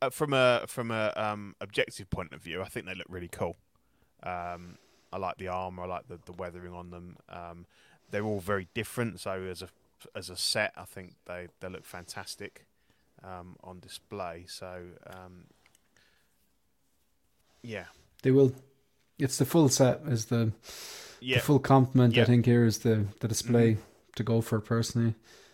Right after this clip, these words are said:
Speaker 2: If I, like, I, I couldn't
Speaker 1: Yeah.
Speaker 2: get one of these. I'd have to get them all. I haven't seen the show, so
Speaker 1: Yeah,
Speaker 2: it's,
Speaker 1: I, I
Speaker 2: uh,
Speaker 1: was
Speaker 2: they look
Speaker 1: listening to
Speaker 2: super
Speaker 1: the
Speaker 2: cool.
Speaker 1: guys on After Dark,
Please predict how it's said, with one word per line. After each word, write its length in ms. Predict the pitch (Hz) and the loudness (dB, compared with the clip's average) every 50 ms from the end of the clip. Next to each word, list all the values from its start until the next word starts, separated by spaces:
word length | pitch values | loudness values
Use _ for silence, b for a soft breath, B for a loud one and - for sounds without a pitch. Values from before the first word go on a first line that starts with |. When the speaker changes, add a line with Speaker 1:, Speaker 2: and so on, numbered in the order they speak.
| b b - | b b 0
Speaker 2:
If 160 | 131 123 - | 2 8 8
I, 80 | 131 131 | 10 10
like, 380 | 131 127 127 127 123 110 - - - - | 10 8 6 4 2 2 0 -6 -2 0
I, 160 | 123 120 - - | 0 0 4 4
I 80 | 135 | 4
couldn't 200 | 127 - 147 135 | 4 6 6 8
Speaker 1:
Yeah. 40 | 131 | 8
Speaker 2:
get 140 | 127 120 127 | 8 8 6
one 140 | 120 120 117 | 6 4 4
of 80 | 113 | 6
these. 220 | 110 113 113 107 117 | 4 4 4 4 2
I'd 80 | 110 | 2
have 160 | 104 120 113 - | 2 2 2 2
to 80 | - | 2
get 160 | 107 113 110 - | 0 0 2 2
them 140 | 113 110 | 2 2
all. 220 | 113 110 113 110 110 | 4 2 2 2 2
I 100 | 110 107 - | 2 0 0
haven't 220 | 117 120 110 110 110 | 0 0 2 2 0
seen 200 | - - 113 110 | 2 4 4 4
the 80 | 110 | 4
show, 360 | 104 - - 117 110 110 113 110 | 2 2 0 0 0 2 0 -2
so 280 | - - 107 104 104 107 | -4 -4 -4 -4 -4 -2
Speaker 1:
Yeah, 540 | 170 190 202 202 190 175 165 147 135 127 - - - - _ - | 4 6 10 10 12 12 12 8 8 6 4 -2 -12 -14 _ -2
Speaker 2:
it's, 320 | 139 - - - - - | -2 0 0 0 2 2
Speaker 1:
I, 40 | 113 | 2
I 40 | 110 | 2
Speaker 2:
uh, 20 | |
Speaker 1:
was 420 | 107 104 104 - - - - - _ - | 2 0 -2 -4 -6 -12 -18 -20 _ 6
Speaker 2:
they 100 | 131 131 | 8 8
look 140 | 147 - | 8 8
Speaker 1:
listening 200 | - - - 117 | 6 4 4 2
to 40 | 110 | 2
Speaker 2:
super 60 | - - | 2 -2
Speaker 1:
the 40 | - | -4
Speaker 2:
cool. 80 | 127 | -2
Speaker 1:
guys 380 | 120 110 107 107 104 98 - - | -2 -2 -2 -2 -2 -4 -8 -10
on 120 | 110 107 | -8 -6
After 280 | 117 113 110 - - 101 | -4 -6 -6 -6 -12 -10
Dark, 380 | - 104 95 92 - _ - | -6 -6 -6 -6 -8 _ -20